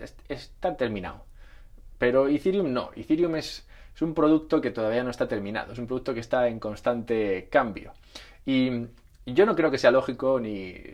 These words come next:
ni bueno comparar Bitcoin con, con Ethereum, son cosas totalmente diferentes. Está, siempre que se habla de cripto y blockchain y tal, se habla de los dos juntos porque uno es el más grande y el otro es el segundo más grande.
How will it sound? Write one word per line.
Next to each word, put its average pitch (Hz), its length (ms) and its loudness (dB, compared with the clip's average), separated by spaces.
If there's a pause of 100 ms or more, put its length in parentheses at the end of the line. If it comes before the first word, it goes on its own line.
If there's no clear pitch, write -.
(260)
ni 104 140 -12
bueno 120 400 0
comparar 104 560 0
Bitcoin 113 400 -4
con, 104 360 -4
con 95 160 -6
Ethereum, 87 520 0
son 135 240 -4
cosas 147 260 -2
totalmente 120 400 -6
diferentes. 117 480 -2 (300)
Está, 131 320 -2
siempre 147 260 -4
que 135 60 -2
se 143 80 2
habla 135 140 2
de 123 100 0
cripto 135 400 -2
y 127 80 0
blockchain 131 380 -4
y - 20 -8
tal, 139 300 2 (180)
se - 120 -4
habla 127 180 2
de 123 60 -2
los 120 140 -2
dos 127 160 -4
juntos 156 320 -4
porque 98 380 -4
uno 113 200 -4
es 113 40 -4
el 120 80 -2
más 120 100 -4
grande 160 220 -4
y 123 40 -2
el 113 40 -4
otro 110 140 -6
es 104 40 -6
el 95 40 -8
segundo 104 260 -6
más 92 160 -6
grande. 127 280 -2